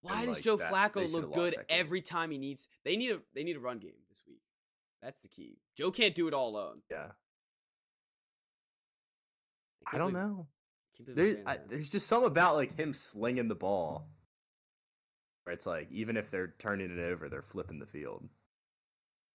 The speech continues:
Speaker 1: Yeah, that's the thing. It's
Speaker 2: Like, they're
Speaker 1: you
Speaker 2: gonna sling it in this
Speaker 1: Yes.
Speaker 2: game. But Keenum, dude, Keenum can whip it too.
Speaker 1: Yeah, but I think
Speaker 2: These
Speaker 1: if
Speaker 2: are,
Speaker 1: you're
Speaker 2: these are seasoned vets.
Speaker 1: <laughs> These are, these are real vets. Like, this is
Speaker 2: <laughs>
Speaker 1: some gridiron,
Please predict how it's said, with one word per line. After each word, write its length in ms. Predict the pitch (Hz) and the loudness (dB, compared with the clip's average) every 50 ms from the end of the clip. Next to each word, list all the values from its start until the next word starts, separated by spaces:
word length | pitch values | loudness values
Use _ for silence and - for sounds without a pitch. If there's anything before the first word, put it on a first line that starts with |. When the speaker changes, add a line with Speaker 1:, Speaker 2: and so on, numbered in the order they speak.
| _ _ - | _ _ -10
Speaker 1:
Yeah, 140 | 220 262 226 | -8 -8 -4
that's 220 | 160 214 240 - | -2 -4 -4 -4
the 40 | 240 | -8
thing. 300 | - - 220 247 240 185 | -6 -4 -2 -2 -2 -2
It's 360 | 127 113 147 - - - - _ - | -2 -4 -6 -8 -8 -14 -14 _ -8
Speaker 2:
Like, 140 | - 87 - | -8 -6 0
they're 160 | - 123 120 | 2 2 2
Speaker 1:
you 80 | 90 - | 2 4
Speaker 2:
gonna 240 | 107 127 170 147 110 | 6 6 8 6 6
sling 340 | - - - 104 117 113 | 4 0 0 2 2 2
it 100 | 87 67 | 0 -2
in 60 | 57 67 | -6 -8
this 160 | 73 73 - | -10 -10 -6
Speaker 1:
Yes. 220 | - 180 196 160 127 | -2 -2 0 0 -2
Speaker 2:
game. 140 | 69 71 - - | -4 -8 -4 -2
But 120 | 131 135 | -2 -2
Keenum, 480 | - - 208 247 311 392 370 262 - - | 0 0 2 2 2 2 0 -2 -6 -6
dude, 240 | - 233 277 269 - | -4 -4 -4 -4 -4
Keenum 360 | - 349 - 311 339 294 226 | -6 -6 -6 -4 -6 -6 -6
can 180 | - - 214 202 | -4 -4 -2 0
whip 200 | 170 185 220 - | 0 0 0 0
it 140 | 262 254 - | -4 -8 -8
too. 380 | - - 262 311 302 277 226 160 - _ _ _ _ _ _ _ _ _ - | -8 -8 -8 -8 -8 -8 -10 -10 -12 _ _ _ _ _ _ _ _ _ 0
Speaker 1:
Yeah, 180 | 226 233 214 202 | 4 4 4 6
but 120 | 214 208 | 6 6
I 140 | 196 220 226 | 4 4 4
think 320 | 226 262 277 262 208 - _ _ _ _ _ _ _ _ _ _ _ - | 2 -2 -4 -4 -4 -8 _ _ _ _ _ _ _ _ _ _ _ -4
Speaker 2:
These 140 | - 165 254 | -4 -2 -2
Speaker 1:
if 60 | 262 | -2
Speaker 2:
are, 60 | 226 | -2
Speaker 1:
you're 200 | 185 247 254 247 | 0 2 4 4
Speaker 2:
these 120 | 214 233 269 | 4 6 6
are 80 | 226 - | 4 4
seasoned 500 | - - - 156 180 202 202 143 113 101 | 4 2 2 2 2 4 4 4 2 2
vets. 560 | - 98 117 135 - - - - - - - - - - - - | 2 2 4 4 2 2 -2 -4 -4 -4 -6 -6 -4 -2 -2 -2
Speaker 1:
<laughs> 220 | - - - - | -2 -2 -4 -4
These 220 | - 202 220 190 165 | -2 -2 -2 -2 0
are, 240 | 143 151 143 135 117 | -2 -2 -2 -2 -2
these 180 | 135 175 - | -4 -4 -4
are 220 | 156 127 147 131 110 | -4 -4 -4 -4 -6
real 340 | 101 101 113 127 131 110 - | -6 -6 -6 -6 -4 -6 -8
vets. 360 | - 110 101 92 85 - - 113 | -10 -12 -14 -14 -14 -12 -8 -8
Like, 120 | 113 110 | -8 -6
this 140 | 151 180 180 | -2 -2 -2
is 220 | 208 175 - 143 - - 190 | -2 -2 -8 -12 -12 -14 -20
Speaker 2:
<laughs> 140 | 190 - | -20 -16
Speaker 1:
some 220 | - - 175 165 143 | -10 -8 -8 -8 -6
gridiron, 560 | - 147 151 147 143 135 135 135 131 120 110 | -2 0 0 2 2 2 2 2 0 -2 -6